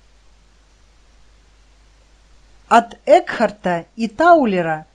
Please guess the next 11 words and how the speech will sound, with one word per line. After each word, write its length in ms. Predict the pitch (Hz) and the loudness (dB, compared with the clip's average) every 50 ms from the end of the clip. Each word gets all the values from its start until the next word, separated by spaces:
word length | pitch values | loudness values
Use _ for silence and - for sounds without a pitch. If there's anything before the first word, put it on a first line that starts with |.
| _ _ _ _ | _ _ _ _
он 240 | 311 359 403 381 330 | -2 -2 0 0 -2
узнал 580 | 262 190 170 196 220 233 254 269 277 269 - _ _ | -2 -2 -2 0 2 4 4 4 2 -2 -10 _ _
об 240 | 202 208 196 185 | 0 0 2 2
эмпирической 880 | 220 214 202 196 208 208 208 202 202 - 220 208 - - - 240 247 254 | 0 0 0 -2 -4 -4 -6 -6 -6 -8 -10 -12 -12 -8 -6 -4 -4 -4
вере. 480 | 233 254 247 214 175 151 151 147 143 151 _ _ _ _ _ _ _ _ _ _ _ _ _ _ _ _ _ _ _ _ _ _ _ _ _ _ _ _ _ _ _ _ _ _ _ _ _ _ _ _ _ _ _ _ _ _ _ _ _ _ _ _ _ _ _ _ _ _ _ _ _ _ _ _ _ _ _ _ _ _ _ _ _ _ _ _ _ _ _ _ _ _ _ _ - _ _ _ _ _ _ _ _ _ _ _ | -4 -2 -2 -2 -4 -4 -8 -12 -14 -16 _ _ _ _ _ _ _ _ _ _ _ _ _ _ _ _ _ _ _ _ _ _ _ _ _ _ _ _ _ _ _ _ _ _ _ _ _ _ _ _ _ _ _ _ _ _ _ _ _ _ _ _ _ _ _ _ _ _ _ _ _ _ _ _ _ _ _ _ _ _ _ _ _ _ _ _ _ _ _ _ _ _ _ _ -20 _ _ _ _ _ _ _ _ _ _ _
Изучая 640 | 233 247 226 240 277 277 277 - 311 294 285 294 | -4 -4 -2 0 -2 -2 0 2 4 4 4 4
Библию, 680 | 269 247 294 349 381 370 294 233 202 185 170 170 170 175 _ _ _ _ | 2 0 0 0 0 0 -2 -4 -2 -2 -4 -4 -6 -10 _ _ _ _
Лютер 480 | - 196 233 320 370 359 - 277 208 - | -4 0 2 2 2 2 2 0 0 0
пришёл 540 | - - 190 202 202 - - 285 294 285 | -4 -6 -4 -4 -4 0 0 0 0 0
к 80 | 294 294 | -2 -4
выводу, 580 | 294 320 311 240 180 170 160 151 151 147 147 | -2 0 0 0 0 -2 -6 -6 -10 -14 -16